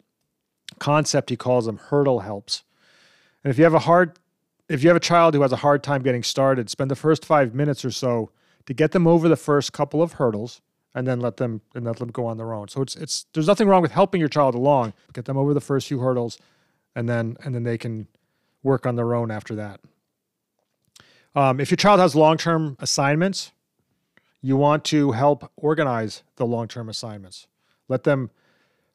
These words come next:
um, let them realize that they can't begin their science project the day before it's due. Uh, don't assume your child knows how to manage their time effectively.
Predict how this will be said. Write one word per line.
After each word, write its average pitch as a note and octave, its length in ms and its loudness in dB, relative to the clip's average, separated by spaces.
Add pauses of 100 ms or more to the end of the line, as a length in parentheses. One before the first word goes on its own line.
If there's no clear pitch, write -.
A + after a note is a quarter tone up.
um, A2+ 440 -4 (520)
let E3 160 2
them E3 140 2
realize D#3+ 380 6
that C3 160 0
they C#3 100 2
can't D3+ 240 -2
begin D3 180 0
their C3+ 100 -2
science C#3 300 -2
project B2 440 -2
the B2 80 -8
day B2 220 -2
before A#2+ 460 -4
it's A2+ 220 -14
due. G#2+ 380 -4 (1400)
Uh, C3 120 0
don't D#3+ 300 6
assume G#3 400 2
your F3 80 4
child E3+ 300 4
knows D#3 160 0
how D#3 100 4
to D3 80 4
manage C#3+ 300 -2
their C3+ 100 -4
time C3 220 -2
effectively. A#2+ 580 -4